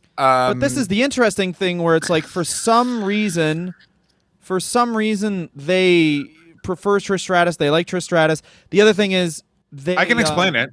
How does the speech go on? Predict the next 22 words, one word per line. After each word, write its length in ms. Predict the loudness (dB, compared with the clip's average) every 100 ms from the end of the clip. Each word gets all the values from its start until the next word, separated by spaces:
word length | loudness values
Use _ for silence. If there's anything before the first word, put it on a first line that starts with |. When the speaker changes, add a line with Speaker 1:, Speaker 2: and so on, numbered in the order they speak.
| -2
Speaker 1:
I 100 | -2
can 140 | 0
explain 400 | -2 -2 -2 0
why 160 | 0 0
they 100 | 2
like 240 | 0 -2
Trish 160 | -6 -8
Stratus 580 | -4 0 0 -2 -8 -8
Speaker 2:
oh, 200 | -2 0
Speaker 1:
over 80 | 2
Speaker 2:
just, 140 | 2 0
uh, 160 | -2 -2
Speaker 1:
Lita. 240 | 0 2
Speaker 2:
to 120 | 0
finish, 320 | 0 -2 -2 -4
but 160 | -10
to 100 | -10
finish 240 | -10 -10 -8
my 120 | -8
point, 360 | -6 -8 -8 -12 _ _ _ _ _ -20 -6
um, 720 | -2 -2 -2 -4 -6 -8 -12 _
they, 760 | -16 -4 0 2 4 2 -2 -10